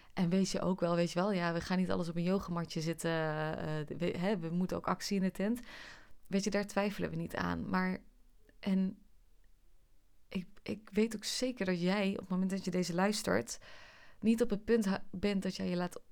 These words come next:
tegenhouden door onzekerheid. Jij, jij bent, jij bent degene die je eerder moet afremmen dan dat je die aan moet slingeren.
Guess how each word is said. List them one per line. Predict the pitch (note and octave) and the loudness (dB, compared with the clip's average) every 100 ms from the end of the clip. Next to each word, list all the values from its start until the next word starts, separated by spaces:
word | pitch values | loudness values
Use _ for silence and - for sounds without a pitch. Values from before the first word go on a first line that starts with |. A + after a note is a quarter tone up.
| - _ - | -20 _ -14
tegenhouden | - B3+ G3 F3+ F3 E3+ | 2 2 4 0 0 0
door | E3+ F3+ | 0 0
onzekerheid. | F3 D3+ F3+ F3+ D#3+ D#3+ F2 - - - | 0 2 0 0 -4 -4 -4 -6 -12 -10
Jij, | F3+ F#3 G3 | 0 2 2
jij | - F#3+ A3 | -2 0 2
bent, | A3 G#3 - | 2 0 -2
jij | A3 | 0
bent | C4+ A3 | 2 0
degene | G#3+ A#3 B3 | 0 2 4
die | A3+ G#3+ | 4 2
je | G3 | 2
eerder | A3 G#3+ | 2 2
moet | - | 2
afremmen | G#3+ A3+ G3+ F#3+ F3+ | 0 0 2 0 2
dan | F3+ | 0
dat | F3 F3+ | 0 -2
je | F3 | -2
die | E3 - | -4 -2
aan | F3 | -2
moet | D#3+ - | -2 -2
slingeren. | E3 D#3 C#3+ C3 | -2 -2 -4 -6